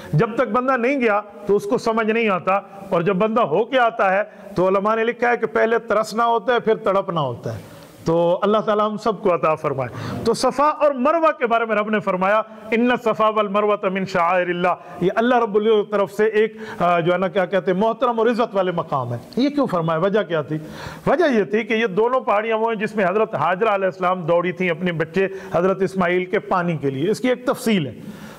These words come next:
तो जहाँ वो दौड़ी थी तो अल्लाह ताला ने उम्रे और मोतमिर और हाजी के लिए लाजमी करार दे दिया है।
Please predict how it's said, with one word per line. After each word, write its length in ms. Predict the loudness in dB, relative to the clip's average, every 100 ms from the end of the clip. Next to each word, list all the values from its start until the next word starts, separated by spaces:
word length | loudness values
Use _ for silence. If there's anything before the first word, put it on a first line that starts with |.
| -4
तो 60 | 0
जहाँ 320 | 2 2 2
वो 120 | 2
दौड़ी 360 | 0 2 2 2
थी 240 | 0 -2 -4 -10 -10 -2
तो 60 |
अल्लाह 240 | 2 2 2
ताला 240 | 2 2
ने 80 | 2 2
उम्रे 240 | 0 4 4
और 520 | 4 4 2 -4 -4 0
मोतमिर 480 | 2 2 2 2
और 120 | 2 4
हाजी 260 | 2 -2
के 120 | -2
लिए 120 | 0 2
लाजमी 340 | 2 0 -2
करार 240 | 0 0
दे 120 | 0 -2
दिया 200 | 0
है। 100 | -2